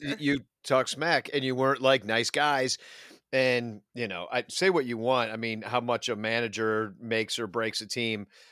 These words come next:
Speaker 2: but to-,
Speaker 1: Oh,
Speaker 2: the Tony La
Speaker 1: clearly.
Speaker 2: Russa
Speaker 1: Tony La Russa is worth, like, negative ten wins. <laughs>
Speaker 2: Oh my god. I
Speaker 1: At
Speaker 2: mean,
Speaker 1: least.
Speaker 2: yeah, maybe they can't win games for you, but they certainly can lose 'em for you when they're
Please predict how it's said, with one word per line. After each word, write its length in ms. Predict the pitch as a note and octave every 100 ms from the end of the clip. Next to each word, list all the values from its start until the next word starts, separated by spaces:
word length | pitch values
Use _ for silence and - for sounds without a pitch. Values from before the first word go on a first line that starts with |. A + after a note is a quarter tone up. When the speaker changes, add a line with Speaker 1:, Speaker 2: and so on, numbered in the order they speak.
| _
Speaker 2:
but 280 | - B2 A2+ - -
to-, 180 | -
Speaker 1:
Oh, 40 | F3
Speaker 2:
the 80 | C3+
Tony 320 | E3 F#3+ G#3
La 120 | E3+
Speaker 1:
clearly. 140 | D3 D#3
Speaker 2:
Russa 260 | - E3+ - -
Speaker 1:
Tony 260 | G4 E4 G4
La 100 | D#4+
Russa 340 | C#4+ D4 D4+ C4+
is 100 | A#3+
worth, 220 | B3 B3
like, 160 | A#3+ A3
negative 460 | G#3 A3+ B3 A3+
ten 340 | - A#3+ G#3+ G3
wins. 480 | F3+ F3 A3 C#4+ -
<laughs> 40 | - - - - -
Speaker 2:
Oh 60 | E3+
my 120 | C3
god. 360 | A2+ A#2+ F2+ -
I 60 | D3
Speaker 1:
At 60 |
Speaker 2:
mean, 220 | D3 C3+ C3
Speaker 1:
least. 580 | A#3+ - - - - -
Speaker 2:
yeah, 160 | F#3+
maybe 300 | D#3+ F3 A3
they 140 | G#3+ G3
can't 260 | F#3 D#3
win 220 | A#2+ B2+
games 260 | C3+ D#3 C#3+
for 140 | E3
you, 120 | E3 D3+
but 160 | C#3
they 140 | B2+ A#2+
certainly 420 | - F#3+ E3 C3+
can 300 | - C#3 C3
lose 420 | G2+ C3+ C3+ G2+
'em 140 | F2+
for 260 | - G2 G2
you 160 | G2 G2
when 200 | G#2+ G2+
they're 180 | G2